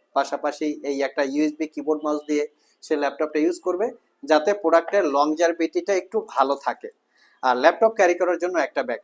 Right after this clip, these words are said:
টোটাল ছয়টা আইটেম গিফট। এইটা হচ্ছে দুইটা, তিনটা, চারটা,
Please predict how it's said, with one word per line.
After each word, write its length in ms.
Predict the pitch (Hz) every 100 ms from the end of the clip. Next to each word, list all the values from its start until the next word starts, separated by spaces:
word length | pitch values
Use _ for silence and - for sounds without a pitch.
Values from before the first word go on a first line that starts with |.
| _
টোটাল 320 | 175 170 202 208 -
ছয়টা 340 | 165 156 160
আইটেম 340 | 147 147 139
গিফট। 260 | 123 117 - _
এইটা 260 | 147 151 170
হচ্ছে 180 | 160 170
দুইটা, 580 | 135 160 156 175 202 240 _ _ _ _ -
তিনটা, 460 | 160 160 151 175 214 247 _ _ _ _ -
চারটা, 680 | 165 147 - - 170 190